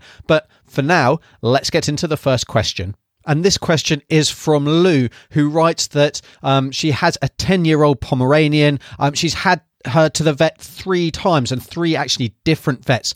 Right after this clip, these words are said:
and has had blood work done, and everything they tell me is that there's nothing wrong. But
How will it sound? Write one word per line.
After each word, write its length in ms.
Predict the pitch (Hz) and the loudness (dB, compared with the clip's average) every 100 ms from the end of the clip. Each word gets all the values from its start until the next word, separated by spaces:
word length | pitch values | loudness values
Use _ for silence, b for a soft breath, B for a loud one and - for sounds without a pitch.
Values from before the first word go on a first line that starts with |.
| B B | B B
and 120 | 117 | -4
has 60 | 123 | 0
had 180 | 123 - | -2 0
blood 240 | 175 175 | 0 2
work 280 | 160 151 - | 0 0 0
done, 400 | 160 156 147 127 | 2 4 2 0
and 180 | 110 117 | -6 -2
everything 420 | 175 170 160 147 131 | 0 0 -2 -4 -4
they 140 | 131 | -4
tell 320 | - - 135 | -4 -2 0
me 240 | 131 123 120 B | 0 -2 -4 B
is 200 | - 123 | -6 -4
that 180 | - - | -4 -4
there's 200 | 117 - | -4 -4
nothing 680 | 127 143 151 - 127 123 117 | -4 0 0 0 -2 -2 0
wrong. 280 | 131 110 104 B B 165 | 2 0 -2 B B 2
But 260 | 160 - | 2 0